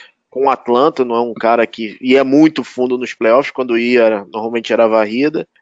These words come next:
Eu acho que o Terry Stotts deu um nó no, no Mike Malone, né? Também é outro com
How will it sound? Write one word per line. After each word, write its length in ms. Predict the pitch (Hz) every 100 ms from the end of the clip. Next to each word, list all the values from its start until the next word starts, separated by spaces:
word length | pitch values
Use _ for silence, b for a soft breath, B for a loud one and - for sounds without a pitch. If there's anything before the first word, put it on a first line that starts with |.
| -
Eu 80 | 123
acho 140 | -
que 80 | 294
o 160 | 311 185
Terry 260 | 156 165
Stotts 360 | - 131 175 -
deu 120 | 165
um 200 | 208 233
nó 340 | 143 131 131
no, 200 | 120 107
no 120 | 107 113
Mike 300 | 110 113 127
Malone, 480 | 117 113 120 135
né? 80 | 110
Também 340 | - 117 131 151
é 60 |
outro 340 | 127 147 -
com 120 | -